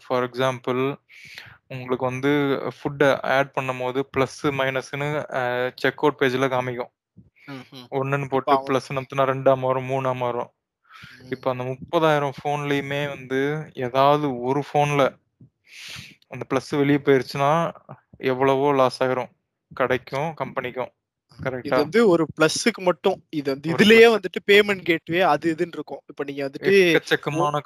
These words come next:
Speaker 2: ஒ-, ஒரு,
Speaker 1: காம்போனன்ட்ஸ் இருக்கும்
Speaker 2: ஒரு
Speaker 1: உள்ள.
Speaker 2: கம்ப்-, ஒ-, ஒரு இப்போ ரூட்டட் ஃபோன்ஸும் இருக்கும். இப்போ ரூட்டட் ஃபோன்ஸ்னா, ஆ, நீங்க எப்படி வந்து ஒரு கிராக்டு, அ, ச்சே, I mean, அ,
Speaker 1: சூப்பர்
Speaker 2: எப்படி அதை
Speaker 1: யூசர்
Speaker 2: எப்படி
Speaker 1: ஆக்சஸ்.
Speaker 2: சொல்றது? சூப்பர் யூசர் ஆக்சஸ் அந்த, அதை வந்து காமன் டெர்ம்ல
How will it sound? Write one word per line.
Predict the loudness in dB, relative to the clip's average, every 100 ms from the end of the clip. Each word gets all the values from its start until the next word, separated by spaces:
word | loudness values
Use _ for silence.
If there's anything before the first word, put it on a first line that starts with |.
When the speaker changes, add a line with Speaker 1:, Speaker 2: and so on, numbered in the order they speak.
| 4
Speaker 2:
ஒ-, |
ஒரு, | 8 8
Speaker 1:
காம்போனன்ட்ஸ் | 8 4
இருக்கும் | -2 -4
Speaker 2:
ஒரு | -4
Speaker 1:
உள்ள. | -2 -2
Speaker 2:
கம்ப்-, | -2 -6 -12
ஒ-, | -8 -6 -4
ஒரு | 2 4 4
இப்போ | -2 -2 -2
ரூட்டட் | 0 0 0 0
ஃபோன்ஸும் | -2 -8 -6
இருக்கும். | -8 -8 -14 -8
இப்போ | -8 -6
ரூட்டட் | -8 -8 -10 -8
ஃபோன்ஸ்னா, | -10 -6 -2 -2 -4 -20 _ _ -2
ஆ, | 4 6
நீங்க | 4 2 2
எப்படி | 2 2 2 2
வந்து | 2 2 2
ஒரு | 0 0
கிராக்டு, | 2 4 2 -6 -8 -6
அ, | -2 -2 -4
ச்சே, | -6 -4 -4
I | -6
mean, | -8 -12 _ -20 -12
அ, | -6 -4
Speaker 1:
சூப்பர் | -2
Speaker 2:
எப்படி | 0 2 2
அதை | 2
Speaker 1:
யூசர் |
Speaker 2:
எப்படி | 0
Speaker 1:
ஆக்சஸ். | -2
Speaker 2:
சொல்றது? | -4 -16 -16 -18
சூப்பர் | -4 0 4 4
யூசர் | 4 2 2
ஆக்சஸ் | -2 -6 -6
அந்த, | -2 2 2 2 0
அதை | 0 0
வந்து | -2 -4 -6 -4
காமன் | 2 4 4 2 0
டெர்ம்ல | 0